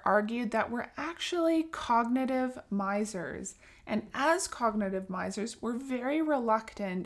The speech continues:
to expend cognitive resources, and we look for any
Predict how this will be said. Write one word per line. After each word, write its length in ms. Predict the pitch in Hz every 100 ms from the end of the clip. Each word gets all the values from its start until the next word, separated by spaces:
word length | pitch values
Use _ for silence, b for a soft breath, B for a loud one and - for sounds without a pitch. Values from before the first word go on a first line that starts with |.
| -
to 140 | - 185
expend 720 | 196 - - 226 226 226 220 B B -
cognitive 680 | - 233 233 233 220 208
resources, 960 | 208 220 - 196 185 185 190 185 185 - B B B B _
and 100 | 208 220
we 120 | 262
look 220 | 269 262
for 180 | - 247 -
any 240 | 311 349